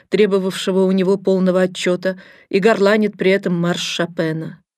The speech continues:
Он обещает евразийское единение и небо в алмазах, и мы с Леной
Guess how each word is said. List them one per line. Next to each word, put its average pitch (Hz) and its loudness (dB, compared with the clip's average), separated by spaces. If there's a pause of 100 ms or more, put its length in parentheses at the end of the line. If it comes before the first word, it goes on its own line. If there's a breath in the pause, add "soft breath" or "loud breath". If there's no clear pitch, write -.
(420)
Он 208 2
обещает 247 2
евразийское 208 0
единение 196 0 (240 loud breath)
и 190 2
небо 190 4
в 170 -2
алмазах, 202 -2 (360)
и 190 2
мы 185 2
с 180 -10
Леной 277 0